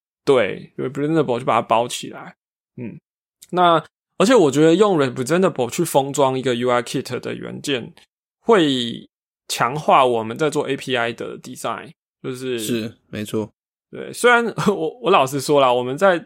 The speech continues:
Speaker 1: 做 repre-，representable 的这个包起来的时候也是会遇到一些坑的，就是你知道，呃，S V I的 life cycle 或者它 render 的时-，时间点跟U I kit 的东西一，一定还是不一样，所以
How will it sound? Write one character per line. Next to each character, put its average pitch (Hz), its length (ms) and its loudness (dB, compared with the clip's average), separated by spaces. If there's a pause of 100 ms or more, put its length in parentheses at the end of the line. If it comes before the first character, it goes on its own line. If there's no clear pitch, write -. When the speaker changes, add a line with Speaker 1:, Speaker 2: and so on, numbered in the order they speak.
(120)
Speaker 1:
做 190 160 2
repre-，representable 135 1120 -2
的 123 60 -12
这 143 80 -10
个 127 580 -8 (460)
包 175 180 4
起 196 120 0
来 123 80 4
的 120 40 -2
时 123 100 -6
候 139 80 0
也 117 120 -4
是 147 120 -8
会 147 160 0
遇 135 120 -4
到 127 180 0
一 123 40 -8
些 131 120 -4
坑 120 320 -10
的， 117 140 -10
就 165 160 -2
是 170 80 0
你 131 160 -8
知 139 80 -2
道， 151 280 4 (640)
呃 135 140 0
，S 143 140 -4
V 185 100 4
I 208 160 6
的 180 120 4
life 151 180 2
cycle 127 720 -4
或 170 160 -2
者 - 20 0
它 165 140 2
render 151 300 2
的 117 160 -2
时-， - 300 -12
时 - 260 -8
间 147 240 0
点 110 180 -2
跟 160 200 0
U 170 80 4
I 165 100 4
kit 165 140 0
的 139 100 4
东 120 180 -4
西 131 160 -10
一， 113 540 -10
一 151 60 -8
定 185 180 2
还 131 100 2
是 143 60 2
不 147 240 -4
一 98 80 -10
样， 120 300 -6
所 175 200 0
以 139 200 0